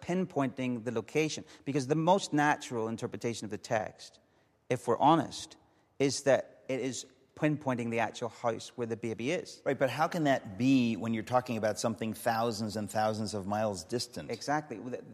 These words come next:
Speaker 1: the answer is, uh, really, a-, any, if, if you've ever seen a picture of a, of a long-tailed comet that is setting over the, over the horizon, uh, the comet is, its tail is pointed straight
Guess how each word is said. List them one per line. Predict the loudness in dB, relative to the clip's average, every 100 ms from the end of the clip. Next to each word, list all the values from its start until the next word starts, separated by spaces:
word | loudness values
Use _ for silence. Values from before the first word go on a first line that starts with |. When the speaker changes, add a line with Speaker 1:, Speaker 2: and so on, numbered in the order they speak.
| -6
Speaker 1:
the | -4 0
answer | -2 0 -2
is, | 0 0 0 -4 -12 -8
uh, | -6
really, | 0 2 2 -2 -4
a-, | -6 -2
any, | 0 0
if, | -2 -4
if | -6
you've | -2 0
ever | 0 0
seen | -2 -2
a |
picture | -2 -6 -4 -4
of | -2 0
a, | -2 -2 -10 -20 _ -2
of | 2 2
a | 2
long-tailed | 6 6 4 2 0 0
comet | 0 0 0 -2 -10 _ _ _ _ 0
that | 2
is | 2 0
setting | 0 2 2 2 -4
over | -4 -2 -2
the, | -2
over | -4 -2 -2 0
the |
horizon, | 0 0 0 -2 -4 -8 -12 -16 _ _ -8
uh, | -2 0 0 -6 -16 _
the | -10
comet | 2 4 6 2 -2 -16 -20 -8
is, | -6 -6 -10 -14 _ _ _ _ -16
its | -14 -6
tail | 0 4 4 2 -2
is | -8
pointed | -4 -4 -4
straight | -8 -2 -2 -2